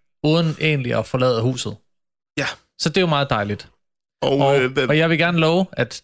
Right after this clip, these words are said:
Speaker 1: det bliver noget oftere, end hvad det har været tidligere.
Speaker 2: Det gør det.
Speaker 1: Det skal det.
Speaker 2: Det bliver ikke, det bliver ikke, måske ikke ugentligt.
Speaker 1: Ej, men man kan nok, man kan i hvert fald forvente minimum et afsnit hver måned.
Speaker 2: Minimum
Speaker 1: Det
Speaker 2: et
Speaker 1: synes jeg
Speaker 2: afsnit
Speaker 1: i hvert
Speaker 2: hver
Speaker 1: fald,
Speaker 2: måned.
Speaker 1: vi skal sigte
Speaker 2: Så,
Speaker 1: efter.
Speaker 2: så har vi hverken lovet for meget eller for lidt.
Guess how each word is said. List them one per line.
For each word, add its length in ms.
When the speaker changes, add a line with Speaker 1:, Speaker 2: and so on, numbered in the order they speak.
Speaker 1:
det 120
bliver 180
noget 200
oftere, 360
end 120
hvad 120
det 120
har 180
været 260
tidligere. 420
Speaker 2:
Det 100
gør 140
det. 120
Speaker 1:
Det 120
skal 180
det. 100
Speaker 2:
Det 120
bliver 240
ikke, 380
det 120
bliver 200
ikke, 260
måske 420
ikke 300
ugentligt. 540
Speaker 1:
Ej, 100
men 100
man 120
kan 120
nok, 200
man 120
kan 100
i 60
hvert 100
fald 160
forvente 640
minimum 480
et 140
afsnit 540
hver 160
måned. 320
Speaker 2:
Minimum 480
Speaker 1:
Det 60
Speaker 2:
et 20
Speaker 1:
synes 60
jeg 80
Speaker 2:
afsnit 200
Speaker 1:
i 40
hvert 140
Speaker 2:
hver 40
Speaker 1:
fald, 100
Speaker 2:
måned. 60
Speaker 1:
vi 60
skal 180
sigte 260
Speaker 2:
Så, 80
Speaker 1:
efter. 240
Speaker 2:
så 140
har 120
vi 100
hverken 340
lovet 260
for 100
meget 320
eller 140
for 140
lidt. 220